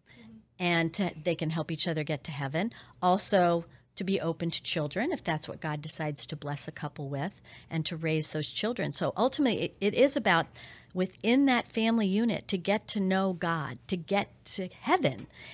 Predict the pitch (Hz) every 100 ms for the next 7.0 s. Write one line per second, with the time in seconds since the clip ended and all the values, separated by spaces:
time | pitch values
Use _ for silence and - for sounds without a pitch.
0 | - - 208 202 202 - 247 294 - 208
1 | 202 - 214 196 185 - - - 208 247
2 | 269 220 156 135 147 - - - - -
3 | 190 175 165 165 196 202 208 185 214 202
4 | 175 165 - 208 196 - - 151 143 -
5 | 147 135 - - - - - _ - 247
6 | 240 233 233 - _ _ - 247 208